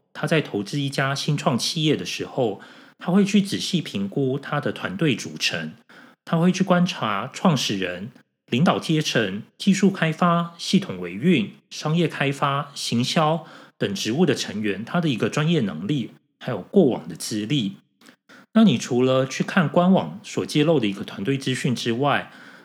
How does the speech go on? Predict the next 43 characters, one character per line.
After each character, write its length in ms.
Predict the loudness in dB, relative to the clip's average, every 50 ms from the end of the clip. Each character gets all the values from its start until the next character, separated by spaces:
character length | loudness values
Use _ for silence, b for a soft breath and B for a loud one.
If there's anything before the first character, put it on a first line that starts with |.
| B
其 140 | -6 -6 -4
实 160 | -2 0 -2
建 280 | 2 4 6 8 8 8
议 80 | 8
可 140 | 6 4 0
以 100 | 0 -2
透 220 | -2 0 0 0 0
过 240 | 2 2 0 0
像 180 | 0 0 -4 -4
是 200 | -4 -2 -2 -2
LinkedIn、 560 | 0 0 0 0 0 0 0 0 0 0 -2 -4 -10 -20 _ _ _ _ _ -2
Facebook、 600 | 0 0 0 0 -2 -4 0 0 0 0 0 -6 -18 -20 _ _ _ -14
Twitter、 520 | -4 2 2 4 4 4 2 0 -2 -8 -14 _ _ _ _ _ _
GitHub 520 | 2 2 2 2 0 0 0 0 0 0 -4 -12 -20 _ _ B B B B B -8
这 100 | -6 -6
些 240 | -2 -2 -2 -2
社 280 | -2 0 4 4 4 4
群 300 | 4 0 -6 -6 -6 -4
跟 200 | -2 0 -2 0
技 160 | 0 -2 -2
术 220 | -2 0 0 -2 -2
平 240 | -2 -8 -8 -8
台， 340 | -8 -4 -4 -4 -4 -6 -12 -18 B B B B B B B B B
去 180 | 0 0 2
进 240 | 2 4 4 6 6
一 60 | 6
步 240 | 4 2 2 2 2
的 240 | 2 0 -4 -4 -6
确 320 | -8 -4 0 2 2 2
认 360 | 4 2 2 0 0 -2 -6 -12 _ -14
团 180 | -8 -6 0
队 140 | 2 2 2
成 180 | 2 0 -2 -2
员 100 | -2 -4
他 200 | -4 -4 -2 0
的 100 | 0 -2
一 40 | 0
个 100 | -2 -2
背 220 | -2 0 -2 -2
景 200 | -2 -4 -8 -8 -10 -12 _
跟 320 | -2 -2 0 0 -2 -4 -8 _
经 300 | -10 -6 -4 -4 -2 -2
历， 220 | -2 -4 -4 -4